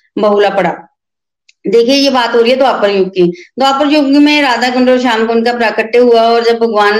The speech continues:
इस धरती पर से चले गए ना, तो बज्रनाभ जी ने जो है वो राधा कुंड और श्याम कुंड की जो है वो देख, देखभाल की। बज्रनाभ भगवान जी के पड़पोते हैं, भगवान के पुत्र प्रद्युम्न, प्रद्युम्न के अनिरुद्ध और अनिरुद्ध के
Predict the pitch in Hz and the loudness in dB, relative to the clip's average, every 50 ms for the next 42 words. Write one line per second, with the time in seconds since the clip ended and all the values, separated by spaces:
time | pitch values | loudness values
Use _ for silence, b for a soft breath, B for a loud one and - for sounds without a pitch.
0 | 226 226 220 214 190 180 180 - - - 220 220 220 226 226 226 226 220 226 233 | -2 -2 0 0 -2 -2 -2 -6 -4 -4 -4 -2 -2 -4 -2 -2 -2 -2 -2 -4
1 | 233 226 202 208 220 226 226 214 208 220 220 240 247 240 226 226 226 240 240 247 | -2 -2 -2 -2 -2 -2 -2 -2 -2 -2 -2 -4 -2 -2 -2 -2 0 0 0 0
2 | 247 226 214 208 - 202 208 208 202 196 196 190 190 202 202 190 190 196 202 202 | 0 0 -2 -4 -6 -6 -4 -4 -2 -2 0 -2 0 0 0 0 0 0 0 -2
3 | 190 180 190 190 180 196 190 190 196 196 196 196 180 180 180 180 185 180 180 180 | -2 -2 -2 -2 -2 -2 -2 -2 -4 -4 -4 -4 0 0 0 0 0 0 0 -2
4 | 185 185 185 190 185 185 180 190 180 185 180 180 175 - 185 180 - - 185 185 | -2 -2 -2 0 0 0 0 -2 -2 -2 -4 -4 -4 -6 -8 -8 -8 -6 -4 -4
5 | 180 185 196 202 202 202 202 196 226 254 - - _ b b b b b b b | -4 -2 -4 -4 -4 -4 -6 -6 -6 -6 -6 -8 _ b b b b b b b
6 | b b _ 247 277 285 277 349 339 339 339 330 330 311 294 285 320 320 269 269 | b b _ -4 -2 0 0 2 2 2 2 2 0 0 0 0 0 2 2 2
7 | 262 247 247 254 262 254 254 262 277 269 262 254 247 233 220 208 208 208 226 226 | 2 2 2 0 0 -2 -2 -2 -4 -2 -2 -4 -4 -2 -4 -6 -6 -4 -2 -2
8 | 208 180 165 170 175 - _ _ _ _ _ - 240 240 247 262 269 269 285 269 | 0 0 -2 -2 -4 -8 _ _ _ _ _ -4 -2 0 0 0 0 0 0 -2
9 | 294 262 285 277 285 262 269 254 254 269 240 240 226 233 247 254 269 269 254 262 | 0 0 -2 -2 -2 -2 -4 -2 0 0 0 0 0 0 2 2 0 0 0 -2
10 | 247 240 240 233 226 233 233 233 240 226 226 220 214 220 226 220 233 233 226 226 | -2 0 0 2 2 2 2 0 0 0 0 0 0 0 0 2 0 0 2 0
11 | 220 214 208 202 208 208 208 214 - - 226 233 262 | 0 0 -2 0 -2 -4 -4 -8 -8 -4 -2 -2 -2